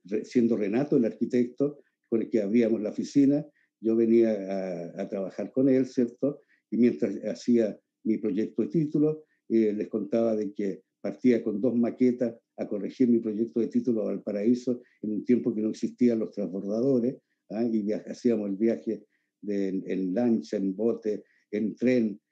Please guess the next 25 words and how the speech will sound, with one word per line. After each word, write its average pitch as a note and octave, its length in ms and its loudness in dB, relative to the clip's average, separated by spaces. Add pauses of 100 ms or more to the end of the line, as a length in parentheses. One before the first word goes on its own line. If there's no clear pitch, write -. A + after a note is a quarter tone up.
(120)
un G#2 100 -4
largo B2+ 320 0
viaje B2 320 2
para A2 160 -2
llegar A2 240 -2
a A#2 60 0
Valparaíso G#2 540 -2
a - 40 -10
corregir G#2 460 -2 (240)
los G#2 140 -10
proyectos, C3 580 0 (400)
pero B2 260 2
si A2+ 460 0
vemos C3+ 320 2
los A2 140 0
apuntes, D3+ 520 -2 (240)
están C3 380 0
justamente D#3+ 560 0
los B2+ 160 0
mismos D3 460 2 (160)
elementos B2 680 2 (360)
que A#2+ 80 -2
estamos A2+ 320 2
haciendo A2 380 0
ahora. F#2+ 340 -2